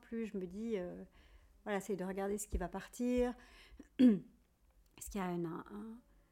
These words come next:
qu'est-ce que t'as envie de montrer ? Qu'est-ce que tu n'as, tu n'as pas envie de montrer ?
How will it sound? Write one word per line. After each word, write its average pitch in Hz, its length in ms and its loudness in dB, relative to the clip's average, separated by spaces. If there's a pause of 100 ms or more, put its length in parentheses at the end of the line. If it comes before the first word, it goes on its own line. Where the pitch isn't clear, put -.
(500)
qu'est-ce 202 160 -4
que - 80 -4
t'as 202 140 0
envie 196 220 2 (100)
de 180 120 -4
montrer ? 202 440 4
Qu'est-ce 220 180 -2
que - 100 -6
tu - 140 -8
n'as, 196 160 -2 (140)
tu - 100 -6
n'as 196 220 -2
pas 202 100 -2
envie 196 220 2
de 202 40 4
montrer ? 214 840 0